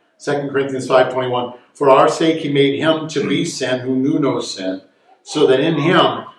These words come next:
we might become the righteousness of God." Second Corinthians five twenty-one, this is that double imputation.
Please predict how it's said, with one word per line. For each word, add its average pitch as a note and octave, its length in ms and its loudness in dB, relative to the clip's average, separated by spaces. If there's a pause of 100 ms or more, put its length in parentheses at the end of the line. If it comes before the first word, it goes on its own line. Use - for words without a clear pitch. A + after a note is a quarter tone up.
(100)
we C#3 180 0
might C#3 220 2
become C3 420 0
the A#2+ 100 -4
righteousness B2 640 -4
of - 140 -8
God." - 440 2 (460)
Second F#3 300 2
Corinthians D#3+ 420 0
five D#3 340 0
twenty-one, C#3 480 0
this C#3 180 0
is C3+ 120 -2
that C3+ 220 2
double C#3 320 6
imputation. C#3+ 920 -4